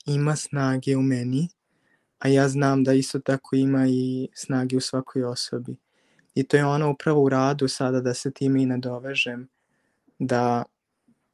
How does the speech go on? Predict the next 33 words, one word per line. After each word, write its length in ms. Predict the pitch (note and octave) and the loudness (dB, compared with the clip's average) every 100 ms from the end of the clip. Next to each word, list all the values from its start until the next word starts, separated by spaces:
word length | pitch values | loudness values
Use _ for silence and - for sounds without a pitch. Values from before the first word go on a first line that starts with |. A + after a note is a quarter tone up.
| _ _ _ | _ _ _
ono 220 | B2+ C#3+ | -2 0
što 200 | E3 - | 0 0
je 20 | D3 | 0
nekada 380 | D3 - D#3 | 0 -2 -4
svima 300 | C#3 D3+ D3 | -4 -4 -2
nama 280 | C#3 C3+ C#3+ | 0 0 0
i 100 | C3+ | 0
najpotrebnije 800 | C3 C3+ C#3+ - C3+ - C3+ C3+ | 0 0 -2 -2 -4 0 0 2
jeste 220 | C3 - C3 | 2 0 -4
to 140 | C3+ | -6
prisustvo, 720 | - B2+ B2+ - - - E3+ - _ _ _ _ _ _ _ - - | -4 -4 -4 -6 -6 0 0 0 _ _ _ _ _ _ _ -20 -6
što 520 | - - D3+ C3+ C3+ - _ | 0 6 8 8 4 -4 _
naravno 480 | D3+ C#3 C#3 D3 C#3 | 0 2 2 2 2
upravo 320 | C3+ - C#3+ | 2 0 0
sve 180 | C#3 D3 | 2 2
zavisi 540 | C#3 C3 C3+ - - B2+ | 4 4 2 0 0 0
od 120 | B2 | 0
situacije 760 | - - C3 - C3 C3 - C#3+ | -6 -6 -4 -2 -2 -2 -2 -4
klijenta, 720 | - C3+ C3+ D3 - C#3 C3 E3 _ _ _ _ _ _ _ - | -2 -2 0 -2 -4 -4 -4 -4 _ _ _ _ _ _ _ -4
e, 240 | C3+ B2+ A#2+ | 0 0 0
šta 180 | - | 0
je 60 | C#3 | 0
kome 280 | - C3+ C3 | 2 2 2
potrebno, 580 | - B2+ C3 - D3+ C#3+ | 0 -2 0 0 0 2
ali 140 | C3+ | 4
jedna 160 | C3+ C3+ | 6 6
od 60 | |
najvažnijih 440 | C3+ B2+ B2+ C3+ C3 | 4 4 2 0 -2
stvari 200 | B2 B2+ | 0 0
jeste 200 | - C3 | 0 -6
to 200 | - B2+ | -4 0
bezuslovno 540 | B2 B2 B2 C3 B2 | 2 0 -2 -4 -4
prisustvo, 800 | - B2 - D#3 - - E3 | -4 -8 -8 -10 -12 -2 -2